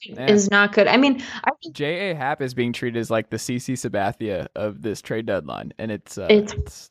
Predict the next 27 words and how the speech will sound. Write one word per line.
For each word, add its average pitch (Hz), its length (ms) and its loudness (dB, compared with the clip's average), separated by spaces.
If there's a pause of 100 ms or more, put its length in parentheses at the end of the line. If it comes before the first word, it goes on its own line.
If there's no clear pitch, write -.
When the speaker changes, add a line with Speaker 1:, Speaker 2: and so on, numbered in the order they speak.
Speaker 1:
just, 160 260 -6
Speaker 2:
wild. 185 160 0
Speaker 1:
he's 165 160 -4
fine. 90 340 -6
Speaker 2:
He's 294 220 6
fine. 185 420 4
Speaker 1:
Yeah. - 140 -12 (320)
Speaker 2:
I 208 60 4
mean, 208 200 6
he's 226 240 4
never 226 380 6
explained 185 720 2
the, 175 400 2
the 170 180 4
J 170 600 4
A 165 280 4
thing. 165 460 -4 (300)
No 190 300 6
one 190 160 6
has 180 140 2
ever 190 260 4
gotten 160 300 2
a 160 40 -6
satisfactory 160 760 -2
answer 165 320 0
on 165 180 2
that. 160 320 4